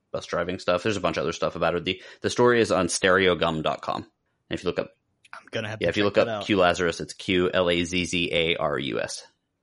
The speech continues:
Speaker 1: And it's been thirty years since she's, like, been interviewed and stuff, and she did that. So there we go. I believe, uh,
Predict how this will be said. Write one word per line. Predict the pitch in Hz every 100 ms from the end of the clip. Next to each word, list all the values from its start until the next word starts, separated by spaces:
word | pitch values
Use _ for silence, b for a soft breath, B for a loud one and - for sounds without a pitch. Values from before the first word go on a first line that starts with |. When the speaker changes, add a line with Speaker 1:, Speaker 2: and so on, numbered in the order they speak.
| _
Speaker 1:
And | 85
it's | 82 -
been | 82
thirty | 80 101 92
years | 87 85 80
since | 85 78
she's, | 78 78 - _
like, | - - -
been | - 78 78 - _ _ _
interviewed | - 82 80 80 78
and | 76
stuff, | 78 76 -
and | -
she | - 78 - _ _
did | -
that. | - _ _ _
So | - - - _ _ _ _
there | -
we | 120
go. | 175 - _ _ _
I | -
believe, | 101 107 95
uh, | 87